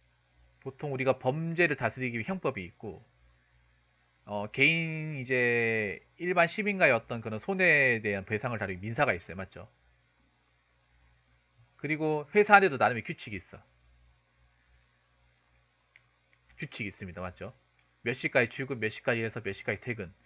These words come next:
그 몇 시부터 일하고 나서 추가로 일하게 되면 뭐 수당 얼마 붙는다거나. 어, 그런 규칙이 있어요. 회사 내규라고 하죠. 내부 규칙. 근데 규칙이 세상에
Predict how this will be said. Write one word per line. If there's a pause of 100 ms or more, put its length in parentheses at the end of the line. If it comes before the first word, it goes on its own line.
(540)
그
몇
시부터
일하고
나서
추가로
일하게
되면
뭐
수당
얼마
붙는다거나. (760)
어,
그런
규칙이
있어요.
회사
내규라고
하죠. (840)
내부
규칙. (1400)
근데
규칙이
세상에